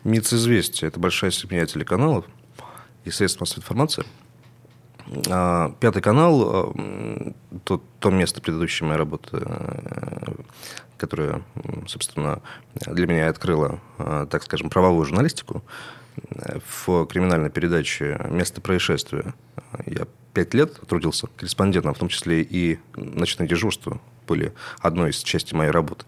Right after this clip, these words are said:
Так вот, я к чему? К тому, что ночью иногда поступают звонки от разных телезрителей в разном состоянии, но один мне запомнился очень хорошо.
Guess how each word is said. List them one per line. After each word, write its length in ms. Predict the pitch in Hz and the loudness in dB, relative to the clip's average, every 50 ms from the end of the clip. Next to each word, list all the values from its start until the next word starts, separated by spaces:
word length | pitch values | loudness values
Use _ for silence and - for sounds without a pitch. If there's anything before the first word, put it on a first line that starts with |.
| - | -4
Так 160 | - 110 98 | -4 0 0
вот, 100 | 113 - - | 2 0 0
я 40 | - | -2
к 60 | - | -2
чему? 260 | - 127 117 90 69 | 0 2 2 2 0
К 80 | - - | -2 -2
тому, 200 | - 90 104 110 | -2 0 0 0
что 580 | - - - - 98 95 95 92 87 87 82 - | -2 -6 -2 0 2 2 4 4 4 2 0 0
ночью 400 | 95 104 110 104 - - 87 85 | 2 2 4 4 2 2 2 2
иногда 520 | 87 87 85 90 87 85 82 76 69 - - - - - - - - - - | 2 2 2 2 4 4 4 4 2 -2 -6 -12 -20 -20 -20 -20 -20 -6 -2
поступают 520 | - 90 - - - 98 87 80 76 69 - | -2 -2 -2 0 2 4 4 4 4 2 0
звонки 580 | 76 85 87 85 87 87 85 - - 80 76 - - - - - - - - - - - - | -2 0 2 4 4 2 0 -2 -4 -4 -4 -4 -8 -18 -20 -20 -20 -20 -20 -20 -20 -18 -4
от 160 | - 98 - | -4 -2 4
разных 280 | - 95 78 - 73 - | 4 4 4 4 0 -2
телезрителей 540 | - 92 92 101 135 165 - 107 101 95 95 - - - | 0 0 4 4 4 4 2 0 -4 -6 -8 -12 -16 -10
в 120 | - 82 85 | -4 0 2
разном 240 | 82 82 82 73 - | 2 2 2 0 -4
состоянии, 540 | - - - - 101 123 147 147 120 92 - - | -4 -6 -2 2 4 4 4 4 2 0 -2 -4
но 380 | - 92 92 90 90 - - - - - - - - - | 0 2 4 4 4 2 -2 -12 -20 -20 -20 -20 -4 0
один 240 | 98 95 101 139 147 | 0 2 4 4 4
мне 80 | 110 | 4
запомнился 460 | - - - - 107 113 98 - - 87 | 4 2 0 2 2 2 0 0 -2 -6
очень 120 | - - | -6 -6
хорошо. 280 | - - 92 - - | -10 -12 -12 -12 -12